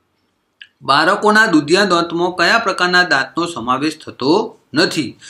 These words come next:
તો બાળકની અંદર દાઢ હોતી નથી, મોટી દાઢ. બરાબર? અગ્રદાઢ હોય છે, પણ મોટી દાઢ હોતી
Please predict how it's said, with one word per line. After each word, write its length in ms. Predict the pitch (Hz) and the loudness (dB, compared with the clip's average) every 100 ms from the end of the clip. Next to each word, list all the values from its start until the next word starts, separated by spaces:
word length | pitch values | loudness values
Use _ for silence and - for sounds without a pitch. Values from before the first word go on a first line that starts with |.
| - _ | -20 _
તો 100 | 151 | -6
બાળકની 540 | 147 143 151 196 208 208 | -4 0 2 0 -2 -4
અંદર 200 | 202 214 | 0 0
દાઢ 380 | 151 156 196 | 2 2 2
હોતી 500 | 156 131 120 147 196 - | 0 -4 -4 -4 -4 -2
નથી, 380 | 165 170 107 107 | -2 -2 -8 -4
મોટી 220 | 151 117 | -4 -4
દાઢ. 200 | 104 95 - _ _ _ _ _ _ _ _ _ _ _ _ _ _ _ - - - _ _ 143 | -10 -14 -16 _ _ _ _ _ _ _ _ _ _ _ _ _ _ _ -20 -20 -20 _ _ -2
બરાબર? 260 | 180 240 | 0 0
અગ્રદાઢ 640 | 247 156 156 208 214 208 190 | -2 -2 2 2 2 2 2
હોય 180 | 202 | 0
છે, 120 | 202 170 | 0 0
પણ 180 | 151 | 0
મોટી 380 | 135 127 143 202 | -2 -4 -4 -4
દાઢ 260 | 175 147 147 | 0 0 0
હોતી 560 | 113 110 - 175 247 | -4 -10 -4 -4 -6